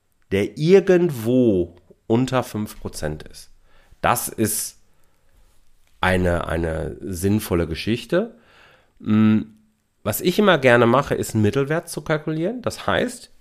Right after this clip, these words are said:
Vollauslastung versus, äh, aktuell, äh,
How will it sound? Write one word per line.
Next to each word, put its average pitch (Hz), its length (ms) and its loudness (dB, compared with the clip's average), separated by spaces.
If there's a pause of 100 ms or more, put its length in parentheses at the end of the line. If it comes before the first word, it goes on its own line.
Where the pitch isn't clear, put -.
(180)
Vollauslastung 170 1000 -2 (340)
versus, 101 600 0 (200)
äh, 98 240 0 (100)
aktuell, 107 1160 -2
äh, - 40 -20